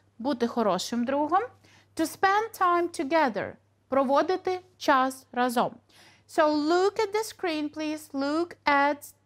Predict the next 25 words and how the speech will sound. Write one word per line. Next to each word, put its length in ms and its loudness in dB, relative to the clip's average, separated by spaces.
this 340 -4
word 420 0
list 460 -4
and 200 -2
please 340 -4
write 240 0
down 440 0
all 320 2
the 140 -6
words 340 -2
that 220 -10
might 300 0
be 100 -8
new 460 -6
to 120 -8
you. 440 -2
And 360 4
now 280 4
I'm 200 -6
offering 560 0
you 420 -2
a 80 -2
very 440 2
small 380 0
task. 420 -2